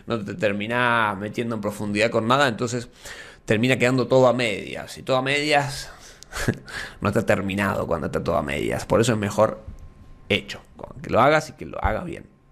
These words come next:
No sé si bien es la palabra, pero que lo hagas, que transites y por lo menos te comprometas a transitarlo, si vas a hacerlo.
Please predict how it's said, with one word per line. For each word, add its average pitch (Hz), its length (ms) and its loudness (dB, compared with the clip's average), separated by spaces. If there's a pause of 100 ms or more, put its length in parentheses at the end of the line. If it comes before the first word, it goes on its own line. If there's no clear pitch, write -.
(720)
No 107 200 -4
sé 107 140 -2
si 101 140 0
bien 95 380 2
es 90 80 -2
la 85 140 0
palabra, 87 260 -2
pero 95 140 -2
que 262 80 4
lo 320 100 8
hagas, - 400 -2
que - 100 -8
transites 175 680 0
y 110 460 -2 (300)
por 147 140 6
lo 170 80 4
menos 196 200 0
te 170 100 -2
comprometas 151 520 2
a 123 60 -2
transitarlo, 120 720 0 (300)
si - 160 -4
vas 101 160 4
a 101 40 -4
hacerlo. 92 440 0